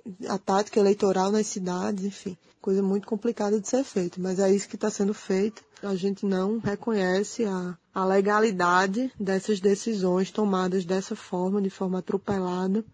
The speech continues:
né, de forma sem discussão. Enfim, é isso.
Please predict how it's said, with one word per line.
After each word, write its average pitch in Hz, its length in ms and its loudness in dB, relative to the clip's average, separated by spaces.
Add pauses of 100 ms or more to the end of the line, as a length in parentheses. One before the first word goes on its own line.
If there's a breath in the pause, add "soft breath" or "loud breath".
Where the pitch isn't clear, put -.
(100)
né, 190 160 -4
de 185 80 -10
forma 185 440 -4
sem 202 280 0
discussão. 196 800 -4 (400)
Enfim, 214 280 -6 (100)
é 190 120 0
isso. - 380 -8